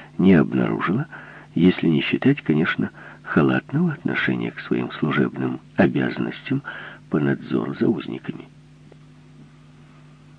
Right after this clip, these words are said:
Так и заглохло это дело, как уходят в забвение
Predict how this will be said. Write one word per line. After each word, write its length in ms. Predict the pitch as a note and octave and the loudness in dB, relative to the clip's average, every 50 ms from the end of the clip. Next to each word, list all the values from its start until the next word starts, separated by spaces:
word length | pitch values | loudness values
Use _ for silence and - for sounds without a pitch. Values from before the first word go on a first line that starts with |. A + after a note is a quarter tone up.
| - - - - - - - - - - - - - - - - - | -20 -20 -20 -20 -20 -20 -20 -20 -20 -20 -20 -20 -20 -20 -20 -8 2
Так 460 | - D#3+ F3+ - - - - - - - - - | 4 4 4 4 2 -4 -12 -12 -12 -6 2 4
и 100 | D3 D3 | 4 6
заглохло 680 | D3 C#3+ C3+ A2+ G#2 G#2 B2 D#3+ E3 - - - C3+ | 8 8 8 8 8 8 8 8 6 4 2 2 2
это 300 | C3 B2 A2+ - - F2+ | 2 2 0 2 2 0
дело, 420 | D2 - - A#1 A1+ A1 - - - - - - - - - - - - - - - - - - - - - - - - - | 0 2 -2 -4 -4 -4 -6 -8 -10 -14 -20 -20 -20 -20 -20 -20 -20 -20 -20 -20 -20 -20 -20 -20 -20 -20 -20 -20 -20 -6 -2
как 220 | - D#2 - - | 0 0 2 2
уходят 440 | B1+ - - - A2+ A2 G#2 D#2+ - - - - - | 0 2 6 6 6 8 8 6 4 0 -8 -12 -10
в 180 | - D2+ - - | -8 -2 4 4
забвение 680 | E2+ D2 A1 A1 A1 C2+ E2+ G#2+ A#2 A#2 A2+ G#2+ G#2 | 6 6 4 2 4 6 8 8 8 6 4 0 -4